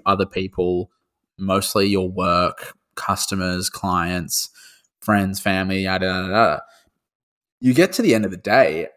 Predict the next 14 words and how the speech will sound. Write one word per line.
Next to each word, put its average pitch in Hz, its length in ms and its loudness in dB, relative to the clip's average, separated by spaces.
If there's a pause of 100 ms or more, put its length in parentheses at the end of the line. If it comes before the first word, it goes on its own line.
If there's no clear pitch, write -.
and 120 200 -2
you're 131 100 0
like, 131 240 -6
"I - 80 -14
don't 170 100 -16
wanna 214 140 -6
go, 123 300 2
like, 117 100 0
I - 100 0
want 151 200 2
some 175 160 0
time 110 280 0
for - 160 -6
me." 113 380 -4